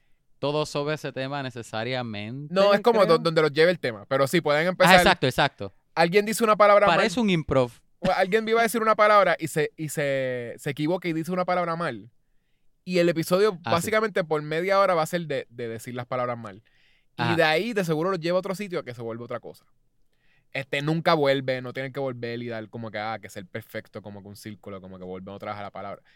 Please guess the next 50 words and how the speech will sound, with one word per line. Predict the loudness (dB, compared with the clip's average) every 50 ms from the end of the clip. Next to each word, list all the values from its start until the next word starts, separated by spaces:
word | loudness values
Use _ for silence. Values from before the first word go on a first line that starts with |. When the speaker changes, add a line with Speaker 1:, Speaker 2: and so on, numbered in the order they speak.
| _ -14
Speaker 2:
Es | -10 -6
que | -6
simplemente | -4 -4 -2 -2 -2 0 0 0
donde | 0 0 -2 -4
los | -6 -6
lleve | -6 -6 -6 -6 -4
ese | -6 -6
episodio | -6 -6 -6 -6 -4 -4 -4 -6 -6
que | -8 -10
empezó | -10 -10 -12 -8 -6 -6 -8 -8
porque | -8 -12 -12 -12 -10 -10 -10
alguien | -10 -10 -6 -4 -4
les | -4
Speaker 1:
Ajá. | -4 -4
Speaker 2:
dijo | -8 -10
algo | -12 -12 -14 -16
mal. | -18 -20 -20 _ _ _ _ _ _ _ _ _ _ _ _ _ _
Eh, | 0 0 0 0 0
ellos | -2 0 0 0 -2 -2 -6 _ _ _
dijeron, | -10 -6 -2 0 0 0 0 0
pues | -2 -4 -4
vamos | -4 -4 -4 -4 -4
a | -4
convertirlo | -4 -4 -4 -6 -6 -6 -8 -6 -4 -2 -2
en | -2 -2
algo. | -2 -2 -2 -4 -6 -6 -8 -10 -8 -10
Me | -8
imagino | -4 -2 -2 -2 0
que | 2 2
lo | 2
tenían | 2 0 -2 -4
que | -4 -6
concentrar | -6 -6 -6 -6 -6 -2 0 0 0
porque | 0 -2 -8 -10 -14 -16 _ _ _ _
para | -2 -2 0
mí, | -2 -4 -6 -8 -10
yo | -4 0 0 2
no | 2 2 0
hubiese, | 0 0 0 0 0 -2 -2 -2 -4 -6 -8 -10 _ _ _ _ _ _ _ _ _ _ _ _ _ _ _ _ _ _
yo | -6 -2 -2 0
no | 2
hubiese | 2 2 0 0 0
podido, | 0 0 0 0 0 -2 -2
yo | -2 -2
creo. | -2 -2 -2 0 0 -2 -4 -4 -6 -10 _ _ _
Bueno, | -6 -4 -4
es | -2
que | 0 0
ya | 0
ellos | 0 0 -2